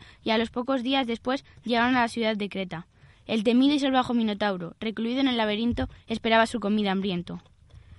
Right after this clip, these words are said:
Y hasta el día y la hora previamente establecidos, los jóvenes y las doncellas debían permanecer custodiados en una vivienda situada a las afueras de la ciudad.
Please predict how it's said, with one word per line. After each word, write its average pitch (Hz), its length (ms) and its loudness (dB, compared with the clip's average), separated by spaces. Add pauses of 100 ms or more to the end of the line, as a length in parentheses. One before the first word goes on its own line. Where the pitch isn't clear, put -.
(440)
Y 247 140 2
hasta 233 220 2
el 240 100 2
día 262 260 2
y 233 80 -2
la 214 140 2
hora 240 140 2
previamente 240 440 0
establecidos, 208 720 -6 (100)
los 233 180 -2
jóvenes 277 320 4
y 302 40 0
las 277 140 2
doncellas 269 460 2
debían 247 260 0
permanecer 240 540 -2
custodiados 240 580 -2
en 240 80 0
una 226 100 0
vivienda 190 460 -2
situada 240 380 0
a - 20 2
las 240 140 -4
afueras 214 320 -4
de 202 80 -4
la 190 80 -4
ciudad. 180 320 -6